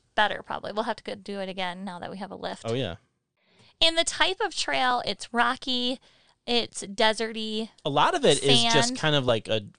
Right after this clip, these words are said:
Speaker 2: rocky, bumpy dirt road.
Speaker 1: Yeah, it's not too bad. It's not like things that we've had here in <laughs> Arizona.
Speaker 2: Yeah.
Speaker 1: Um, so it's not too bad. Um, but some of it is slick rock, which
Speaker 2: Yeah.
Speaker 1: I think is super cool to drive on.
Speaker 2: Yep. And
Speaker 1: At,
Speaker 2: par-,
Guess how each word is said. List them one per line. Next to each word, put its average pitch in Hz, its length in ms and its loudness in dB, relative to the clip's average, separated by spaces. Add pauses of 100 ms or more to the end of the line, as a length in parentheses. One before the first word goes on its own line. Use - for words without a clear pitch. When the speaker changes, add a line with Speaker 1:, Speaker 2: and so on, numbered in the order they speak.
(140)
Speaker 2:
rocky, 120 580 -2
bumpy 113 380 -4
dirt 113 280 -4
road. 98 400 -2 (300)
Speaker 1:
Yeah, 247 220 6
it's - 120 -6
not 277 160 2
too 269 120 -4
bad. 196 320 0
It's 190 120 -12
not 208 180 8
like 196 280 2
things 196 300 -2
that 180 140 -4
we've 185 160 -10
had 180 220 -4
here 180 160 -8
in 175 80 -8
<laughs> - 0 -
Arizona. 190 340 -4 (460)
Speaker 2:
Yeah. 131 260 4 (280)
Speaker 1:
Um, 214 360 6
so 233 80 -6
it's 220 100 -4
not 247 160 2
too 233 200 -2
bad. 202 340 -2 (340)
Um, 208 280 0 (120)
but 214 180 0
some - 400 0
of 339 180 4
it 175 300 0
is 208 220 -2
slick - 440 -4
rock, - 380 -2
which 208 200 -4
Speaker 2:
Yeah. 131 160 6
Speaker 1:
I 277 140 2
think 262 200 -8
is 262 100 -8
super 262 680 -2
cool 196 420 -2
to 202 100 -6
drive 180 300 0
on. 95 380 -2 (560)
Speaker 2:
Yep. 156 240 4
And 151 220 2
Speaker 1:
At, 233 80 6
Speaker 2:
par-, 233 60 -2